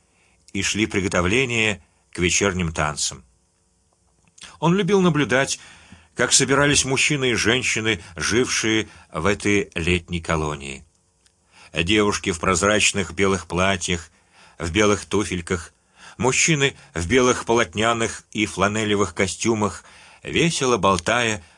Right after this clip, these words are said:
шли по дороге. Кристина приходила на эти вечера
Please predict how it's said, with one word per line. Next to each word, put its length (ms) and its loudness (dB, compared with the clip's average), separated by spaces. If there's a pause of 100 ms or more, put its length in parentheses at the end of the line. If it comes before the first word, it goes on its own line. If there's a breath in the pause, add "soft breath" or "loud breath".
(120)
шли 280 -4
по 140 -6
дороге. 480 -6 (1300 soft breath)
Кристина 540 0
приходила 680 2
на 80 0
эти 300 2
вечера 540 2